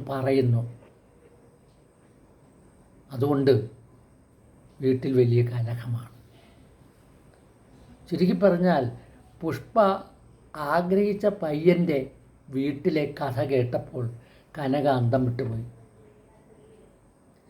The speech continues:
അവളുടെ താല്പര്യം അനുസരിച്ച് നടക്കുന്നതില്ല, നടക്കുകയില്ല എന്ന് മനസ്സിലാക്കിയത് കൊണ്ടാണ് ഈ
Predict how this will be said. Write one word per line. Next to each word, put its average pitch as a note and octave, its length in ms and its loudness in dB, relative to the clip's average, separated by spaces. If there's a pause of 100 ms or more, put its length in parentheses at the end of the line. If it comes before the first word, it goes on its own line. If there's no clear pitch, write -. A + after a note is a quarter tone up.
(260)
അവളുടെ F3 240 0
താല്പര്യം E3 520 0
അനുസരിച്ച് C#3 420 -8
നടക്കുന്നതില്ല, E3+ 760 0 (520)
നടക്കുകയില്ല D3+ 640 -2 (120)
എന്ന് F3 120 -2
മനസ്സിലാക്കിയത് D#3+ 800 -2
കൊണ്ടാണ് D3+ 480 -4 (880)
ഈ C#3+ 120 -4